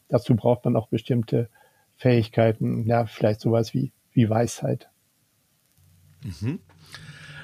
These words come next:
Speaker 2: Welche drei Bücher haben dich am meisten beeindruckt oder beeinflusst?
Speaker 1: Ja, ähm, als, als Student sind mir die Augen aufgegangen, als ich das Buch von Watzlawick,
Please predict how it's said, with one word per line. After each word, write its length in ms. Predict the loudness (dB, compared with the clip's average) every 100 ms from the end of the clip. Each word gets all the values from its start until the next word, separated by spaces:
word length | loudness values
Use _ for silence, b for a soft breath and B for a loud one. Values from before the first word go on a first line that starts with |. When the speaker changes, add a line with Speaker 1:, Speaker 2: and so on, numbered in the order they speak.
| B -20 -20 -10
Speaker 2:
Welche 520 | -6 2 2 4 0
drei 200 | 2 2
Bücher 540 | 2 2 2 2 2
haben 220 | 0 2 0
dich 160 | 0
am 120 | 0
meisten 480 | 2 2 0 -2 -2
beeindruckt 540 | 0 0 0 0 -2 0
oder 160 | 0
beeinflusst? 760 | 2 2 0 0 -4 -4 -8 -12 B B B B B B B B B 4
Speaker 1:
Ja, 520 | 6 8 6 6 4
ähm, 760 | 6 6 8 8 8 8 6 4 B B B _ _ 2
als, 420 | 4 4 -2 0
als 240 | 2 2
Student 640 | 0 2 4 6 4 2 0
sind 260 | 4 6 6
mir 140 | 6
die 140 | 4
Augen 360 | 4 6 6 4
aufgegangen, 1000 | 4 2 2 0 2 4 4 2 0 -4 b b b b 0
als 340 | 2 2 4
ich 280 | 4 4 0
das 280 | 0 0 0
Buch 280 | 0 2 2
von 500 | 0 0 2 0 -2
Watzlawick, 840 | -4 -4 -6 2 4 4 2 -2